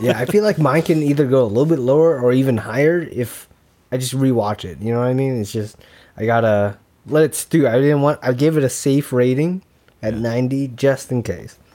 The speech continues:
Speaker 2: I, I feel you. You don't wanna, like, fall victim to, to recency bias, right?
Speaker 1: Yeah, man, for sure. <laughs>
Speaker 2: Jeez. Anyway, Jeremy, do you actually want to go ahead and preview what we have upcoming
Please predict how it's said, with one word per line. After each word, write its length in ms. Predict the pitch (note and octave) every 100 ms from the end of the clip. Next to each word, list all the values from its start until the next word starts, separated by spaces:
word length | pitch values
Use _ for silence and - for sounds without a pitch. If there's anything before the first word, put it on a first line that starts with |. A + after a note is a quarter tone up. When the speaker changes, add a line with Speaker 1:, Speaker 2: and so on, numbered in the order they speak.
| _ _ _ _ - - - -
Speaker 2:
I, 160 | - B2
I 140 | - A2+
feel 240 | - C3+
you. 160 | G2 F2 -
You 200 | B2 A#2+
don't 120 | C3+
wanna, 360 | C3 B2 A#2 G2+
like, 200 | A#2+ G#2+
fall 200 | - A#2+
victim 380 | G#2+ A2+ - G#2
to, 300 | F#2+ F#2+ E2+ -
to 100 | -
recency 480 | F#2+ A#2 - G2 G2
bias, 440 | E2 E2+ D#2 C2+ -
right? 240 | E2+ F#2 - - _ _ _ _ -
Speaker 1:
Yeah, 280 | G#2+ G2+ F2+
man, 320 | F2 F2+ F2+
for 140 | - F#2
sure. 280 | F#2 F2+ - C3 - C3 - _
<laughs> 500 | _ - - - -
Speaker 2:
Jeez. 420 | - D#2+ D2 - - _ _ F3
Anyway, 280 | B3+ D#3
Jeremy, 320 | G#2 C3+ C#3+ D#3+
do 160 | B2+
you 300 | D#3+ G3 G#3+
actually 340 | D3+ F3 - F3+
want 280 | D3+ D#3+ -
to 80 |
go 200 | C#3 D3
ahead 120 | D3+ C3+
and 80 | A#2
preview 500 | D3 E3 C3 G#2 F#2+
what 200 | G2+ F#2+
we 120 | G#2+
have 260 | B2 A#2+ G2+
upcoming 580 | F#2 - A#2 F#2+ D2+